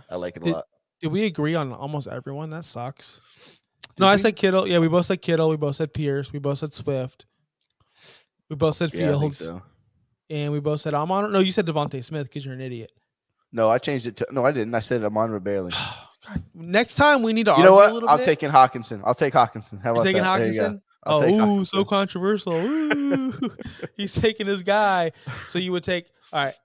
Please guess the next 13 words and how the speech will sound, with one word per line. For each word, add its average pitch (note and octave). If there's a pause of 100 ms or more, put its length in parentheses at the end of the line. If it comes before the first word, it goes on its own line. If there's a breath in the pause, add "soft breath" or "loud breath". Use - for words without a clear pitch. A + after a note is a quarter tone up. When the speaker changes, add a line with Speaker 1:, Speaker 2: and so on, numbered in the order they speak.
(160)
Speaker 2:
question. C#3+
Speaker 1:
Barely, G#2+
Speaker 2:
Ser-, G#3+
Speaker 1:
yeah. G3
Speaker 2:
this F#3
is F#3
a, F3
this -
is E3+
a E3+
serious D3+
question, - (220)
um, C3+